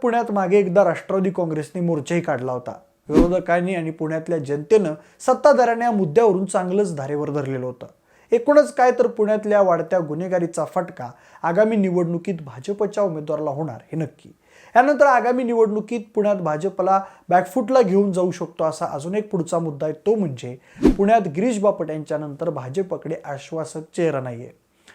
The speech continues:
म्हणजे एकेकाळी समाजवादी आणि काँग्रेसचा बालेकिल्ला असलेल्या पुणे लोकसभा मतदारसंघात गेल्या दोन निवडणुकांपासून भाजपाने आपलं वर्चस्व प्रस्थापित केलंय. मात्र राज्यात झालेला महाविकास आघाडीचा प्रयोग,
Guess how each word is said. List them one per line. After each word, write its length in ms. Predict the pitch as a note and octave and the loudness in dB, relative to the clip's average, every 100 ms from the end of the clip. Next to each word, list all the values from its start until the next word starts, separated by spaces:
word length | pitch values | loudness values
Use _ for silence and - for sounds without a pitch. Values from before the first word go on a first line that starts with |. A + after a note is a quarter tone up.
| _ | _
म्हणजे 240 | B3+ C4+ D#4+ | 2 6 6
एकेकाळी 420 | C#4+ C#4 C4 C4 | 6 2 6 4
समाजवादी 680 | C4 A3+ G#3 A3 G#3+ G#3 G3+ G#3+ - - - | 4 0 2 2 2 2 0 -4 -8 -18 -4
आणि 160 | G#3 C4 | -2 2
काँग्रेसचा 540 | A#3 G#3+ A#3+ A#3+ B3+ | 2 4 4 4 4
बालेकिल्ला 560 | G3 F#3+ G3+ G#3 G#3 G3 | 4 4 4 4 4 4
असलेल्या 400 | F3 - F3 F#3+ | 2 -2 0 0
पुणे 360 | F3 E3 G3+ | 0 -2 0
लोकसभा 400 | F#3 E3+ - E3 | 0 -2 -4 -4
मतदारसंघात 800 | D#3+ C#3+ C3 G3+ G3+ E3 C#3 C3 | -4 -6 -2 -2 -2 -8 -10 -12
गेल्या 260 | C#3+ C#3+ E3+ | -8 -2 -2
दोन 300 | D3 G3+ A#3+ | 4 4 4
निवडणुकांपासून 960 | A#3+ G#3 F#3+ F#3 F3+ F3 D3+ - E3 E3 - _ - | 4 4 4 -2 -2 -2 -4 -4 -10 -10 -14 _ 4
भाजपाने 520 | G3 - - B3+ G#3 | 4 4 2 2 2
आपलं 240 | - G3 | 0 0
वर्चस्व 500 | F3 E3 C#3 D#3+ F3 | 0 -2 -4 -8 -8
प्रस्थापित 520 | E3+ F3 E3+ D#3+ - C3+ - | -4 -4 -4 -8 -8 -12 -10
केलंय. 200 | A#2 B2 _ _ _ - | -12 -12 _ _ _ 4
मात्र 260 | C4+ D4 | 6 8
राज्यात 420 | C#4 B3+ G#3+ A3+ A#3+ | 6 4 4 2 2
झालेला 440 | F#3+ F#3 G3 G3 | 0 -4 0 0
महाविकास 600 | E3+ D3+ E3 E3+ G3 G3 | 0 -4 -6 0 -2 0
आघाडीचा 420 | D#3 D#3 D3 D3 | -6 -6 -6 -6
प्रयोग, 420 | C#3 D3 D#3 E3+ | -6 -4 -2 -4